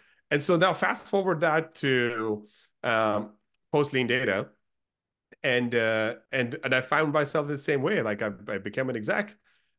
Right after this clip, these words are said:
and then, uh, and then I'm looking for some resources to figure out how to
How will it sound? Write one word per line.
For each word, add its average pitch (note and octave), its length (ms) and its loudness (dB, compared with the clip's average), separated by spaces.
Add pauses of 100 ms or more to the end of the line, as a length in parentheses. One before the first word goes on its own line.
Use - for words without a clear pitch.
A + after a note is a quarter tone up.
and A#2+ 200 0
then, A#2 340 2
uh, G#2+ 380 0 (320)
and A#2 120 -4
then A#2+ 120 2
I'm A2+ 100 0
looking A#2+ 260 -4
for A2 120 -4
some G#2 160 -6
resources E3 880 -2
to G#2+ 640 2 (380)
figure A#2 300 0
out G#2+ 300 0 (260)
how A2 440 -2 (140)
to G2 680 -2